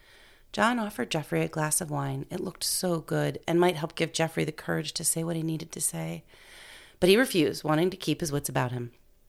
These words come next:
John asked him what was wrong. He could tell something was wrong. Jeffrey breathed deeply and then just said it.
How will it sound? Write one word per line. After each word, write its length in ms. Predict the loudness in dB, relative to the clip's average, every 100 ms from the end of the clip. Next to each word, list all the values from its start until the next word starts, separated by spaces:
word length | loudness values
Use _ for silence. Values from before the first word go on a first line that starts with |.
| 0
John 240 | 2 2
asked 300 | 2 2 2
him 60 | 0
what 120 | 0
was 160 | 0
wrong. 380 | 0 0 -2 -6 -8
He 140 | -8
could 160 | -6 -6
tell 220 | -2 -2
something 380 | -2 -6 -10 -14
was 160 | -8
wrong. 380 | -6 -6 -8 -14 _ _ _ _ _ _
Jeffrey 280 | -8 -6 -4
breathed 340 | -4 -4 -4 -6
deeply 640 | -8 -6 -6 -6 -8 -14 _ _ _ _ -10
and 160 | -6 -6
then 140 | -6
just 180 | -4 -2
said 180 | -2 -6
it. 120 | -14